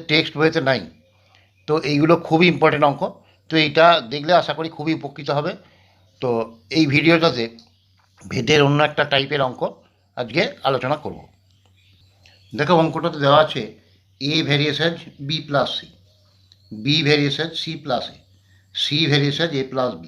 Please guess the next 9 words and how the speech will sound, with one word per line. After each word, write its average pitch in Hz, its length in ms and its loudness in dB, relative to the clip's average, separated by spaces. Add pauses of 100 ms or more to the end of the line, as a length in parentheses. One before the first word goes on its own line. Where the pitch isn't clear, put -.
(800)
এবং 160 260 2 (500)
এল, 160 320 0 (380)
এম, 160 120 -4 (220)
এন 156 80 -4 (120)
যথাক্রমে 143 540 -6
তিনটি 139 260 -6 (240)
ভেদ 156 220 0
ধ্রুবক 117 320 -8
হয়, 113 120 -12